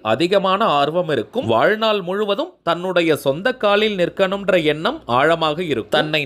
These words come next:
நம்பி வந்தவர்களுக்கு உதவிகளை செய்வதில் வல்லவர்களாக இருப்பாங்க. முன்கோபம் சற்று அதிகமாக இருக்கும். எந்த ஒரு செயலை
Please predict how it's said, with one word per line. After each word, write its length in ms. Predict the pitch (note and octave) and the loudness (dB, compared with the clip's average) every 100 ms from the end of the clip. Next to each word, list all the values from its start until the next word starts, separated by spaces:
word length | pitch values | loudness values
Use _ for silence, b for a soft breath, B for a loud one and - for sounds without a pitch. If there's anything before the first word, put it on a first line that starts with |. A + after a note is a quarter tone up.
| C3 | -4
நம்பி 240 | D3 G3 A#3 | -4 -6 -2
வந்தவர்களுக்கு 800 | F3 F3+ G3+ G3 F#3 D#3+ - C#4 D#4+ A#2 | -2 0 0 2 2 0 0 -2 -2 -2
உதவிகளை 440 | D3 A3 A#3 A3 G3 - | 0 0 0 0 0 0
செய்வதில் 400 | D#3+ D#3 E3+ A3 | 0 2 0 2
வல்லவர்களாக 680 | C3 C#3 D#3+ D#3 D3+ D3 F3 B2+ | 2 4 2 2 2 0 -2 -4
இருப்பாங்க. 460 | A#2 - A2+ A2 B3 - | -4 -4 -4 -4 -6 0
முன்கோபம் 560 | D3 A3+ B3 B3 A3+ A#3+ A3+ | 0 0 2 2 2 -2 -2
சற்று 300 | F3 - G#3+ | -2 2 2
அதிகமாக 560 | C3+ D#3 E3+ E3 D#3+ F#3 D3+ | 2 0 -2 0 -2 -2 -2
இருக்கும். 340 | B2 - C#4+ - A2 B2 | -4 -6 -8 -8 -4 -2
எந்த 240 | F3 B3+ B3+ | 0 2 4
ஒரு 140 | G#3+ F3+ | 2 2
செயலை 300 | D#3+ F#3 G#3+ | 2 2 0